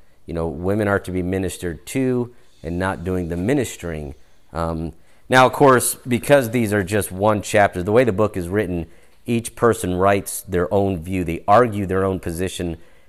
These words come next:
and then the other three authors, uh, will write a response. So they can't get real into the weeds. Um,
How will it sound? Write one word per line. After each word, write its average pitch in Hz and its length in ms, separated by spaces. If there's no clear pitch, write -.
and 90 100
then 95 160
the 92 200
other 110 260
three 101 280
authors, 92 640
uh, 87 260
will 90 160
write 92 280
a 92 100
response. 82 880
So 95 500
they 110 140
can't 151 380
get 120 200
real 110 320
into 110 160
the 95 120
weeds. 101 480
Um, 87 540